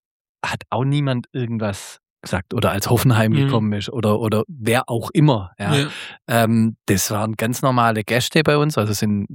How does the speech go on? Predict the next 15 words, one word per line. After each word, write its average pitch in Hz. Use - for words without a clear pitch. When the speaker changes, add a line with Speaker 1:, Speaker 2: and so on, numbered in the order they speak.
Speaker 1:
bei 107
uns 104
auch 98
keine 95
Gegner, 151
sondern 104
Speaker 2:
Mhm. -
Speaker 1:
sind 107
alles 95
immer 101
Gäste. 139
Und, 117
äh, 87
da, 98
also 110